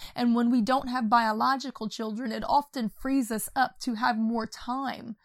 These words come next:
to do things in the scene and in ministry that little eyes are watching. So this applies to everyone, that we should all be living to build up the next generation and to prepare them to walk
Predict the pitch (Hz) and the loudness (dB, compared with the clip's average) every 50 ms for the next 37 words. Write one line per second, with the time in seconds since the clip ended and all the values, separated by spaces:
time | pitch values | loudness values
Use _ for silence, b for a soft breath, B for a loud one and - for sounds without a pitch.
0 | b - - 262 220 196 247 277 294 - - 262 240 226 220 196 - - 262 240 | b -2 2 4 4 6 6 4 4 2 0 0 0 2 0 0 0 0 2 2
1 | 226 220 208 - - 294 285 277 262 233 220 214 220 - 226 220 214 220 247 269 | 2 2 -2 -4 -6 -4 -2 -2 0 0 0 -2 -2 -2 0 0 0 0 0 -2
2 | 277 277 - - - - - 214 202 175 208 B B B B B - - 226 - | -4 -4 -6 -8 -8 -8 -8 -8 -8 -8 -10 B B B B B -2 0 0 2
3 | - 254 254 240 226 220 226 226 226 208 202 196 208 208 208 202 214 226 214 - | 2 2 2 2 2 2 2 0 0 0 -2 -4 -6 -6 -6 -4 -4 -4 -4 -6
4 | - - - 214 196 190 233 - B B B - - - 226 214 196 269 294 - | -8 -10 -12 -12 -12 -16 -16 -18 B B B -10 -4 0 0 2 2 0 -2 -2
5 | - 285 - - 269 262 247 233 208 - - - 240 - - 247 247 254 240 254 | -4 -4 -4 -2 0 0 0 0 -2 -4 -4 -4 -4 -2 -2 -2 -2 -2 -2 -2
6 | 247 226 208 208 214 214 208 - - - B B B B - 226 - 262 269 233 | -2 -2 -2 -2 -4 -6 -8 -8 -10 -14 B B B B -4 -2 2 2 2 2
7 | - - - 240 226 - - 240 247 - 277 269 220 233 233 226 226 220 233 254 | 2 0 -2 -2 -2 0 0 0 2 2 2 2 2 2 2 2 2 0 0 0
8 | 285 262 247 240 220 208 202 202 202 B B B B - - 254 240 202 190 247 | 0 -2 -2 -4 -4 -4 -4 -6 -8 B B B B -2 2 2 2 4 2 2
9 | 254 254 254 233 202 269 - - - - - 202 214 214 214 220 220 - - - | 0 2 2 2 2 2 0 -2 -2 -4 -4 -2 -2 0 0 -2 -4 -4 -6 -6
10 | 202 196 233 214 214 214 214 233 254 247 - - 214 208 - 233 202 - - 254 | -4 -4 -4 -4 -4 -4 -4 -4 -4 -4 -4 -4 -4 -2 -2 -2 0 0 0 0
11 | 208 - - 208 - - - - 269 285 302 269 208 269 285 226 214 - - 226 | 0 0 -4 -8 -8 -8 -8 -6 -4 -2 -2 -2 -2 -4 -6 -6 -6 -6 -6 -6
12 | 220 202 196 233 269 247 - - - | -6 -4 -2 0 0 0 0 -2 -6